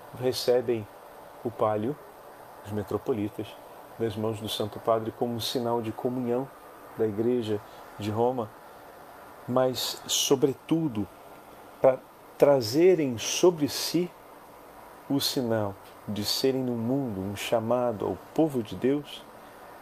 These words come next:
a fidelidade e a lealdade, a uma entrega de vida através da virtude de um coração casto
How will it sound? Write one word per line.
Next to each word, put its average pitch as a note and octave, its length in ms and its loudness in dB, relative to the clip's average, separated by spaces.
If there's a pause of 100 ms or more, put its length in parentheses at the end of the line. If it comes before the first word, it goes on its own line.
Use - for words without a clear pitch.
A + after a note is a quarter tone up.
(100)
a A2 100 2 (380)
fidelidade G#2+ 1000 0 (840)
e B2 100 2
a A#2 40 2
lealdade, G#2+ 720 0 (600)
a A#2+ 100 6
uma B2+ 160 0
entrega D#3 560 4
de B2+ 100 -2
vida D3+ 580 0
através A#2+ 640 2
da A2+ 100 2
virtude G#2+ 640 -4
de G#2+ 100 -4
um A2+ 100 -2
coração A2 720 2 (480)
casto D3+ 680 2